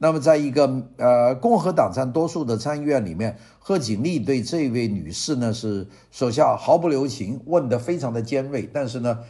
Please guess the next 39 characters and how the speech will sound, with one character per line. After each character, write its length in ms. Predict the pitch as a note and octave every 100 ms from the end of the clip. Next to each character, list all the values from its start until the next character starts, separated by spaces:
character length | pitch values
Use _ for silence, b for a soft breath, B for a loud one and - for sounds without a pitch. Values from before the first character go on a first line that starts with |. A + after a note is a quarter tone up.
| B B
没， 340 | G2+ G#2+ B2 -
说 200 | - D#3+
老 140 | C#3
实 80 | F2+
话， 140 | C3+ A2
没 160 | G2+
问 220 | C#3 E3 A#2+
出 160 | A2+
什 160 | A2 -
么 120 | -
来。 260 | F#2+ F2 F2+ _ b b b b b
他 300 | - G#3 A3
呢， 200 | A#3+ A#3+
被 260 | F3 G#3 F3
很 200 | G#2+ G2+
多 100 | D3+
人 180 | C3 B2+
就 140 | C#3+
赞 240 | A2 C#3
为 220 | A2 A2+ A2+ B
他 140 | - G3+
可 140 | -
能 120 | G2+
是 120 | B2+ -
个 100 | C3
perfect 580 | - F#3 A3 - A2+
的 140 | - G#2+
大 180 | C3 G2+
法 160 | D#2
官， 220 | E2 G#2+
是 160 | A#2 E3+
一 20 |
个 80 | C3
完 300 | A2 F#2 F#2+
美 240 | F#3 G3+
的 100 | -
大 160 | - B2+
法 340 | G#2 - D2
官， 300 | C#2+ G2+ G2+